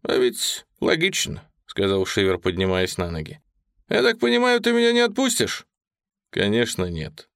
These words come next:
Я получил задаток». «Тогда начали». «Эй», — сказал я, — «а как же я?»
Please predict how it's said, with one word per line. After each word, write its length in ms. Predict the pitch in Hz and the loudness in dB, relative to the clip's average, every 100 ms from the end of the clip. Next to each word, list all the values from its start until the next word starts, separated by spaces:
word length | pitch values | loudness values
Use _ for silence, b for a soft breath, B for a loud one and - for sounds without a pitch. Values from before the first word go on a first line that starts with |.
| _ _ - | _ _ -2
Я 200 | 107 110 | 0 2
получил 460 | 110 107 - 110 | 2 0 0 0
задаток». 640 | 101 110 98 82 - - _ _ _ _ _ _ - | 2 2 0 -4 -12 -16 _ _ _ _ _ _ -6
«Тогда 360 | 101 95 113 | -2 2 2
начали». 520 | 185 269 - 233 - _ _ _ _ _ _ _ | 2 2 0 -2 -2 _ _ _ _ _ _ _
«Эй», — 580 | 92 120 135 113 92 - _ - | 0 2 4 4 0 -6 _ -12
сказал 420 | - 95 95 92 | -2 2 2 2
я, — 240 | 90 87 _ _ _ | 0 -4 _ _ _
«а 100 | - | -2
как 140 | 120 160 | 2 2
же 100 | 214 | 4
я?» 300 | 190 113 | 4 2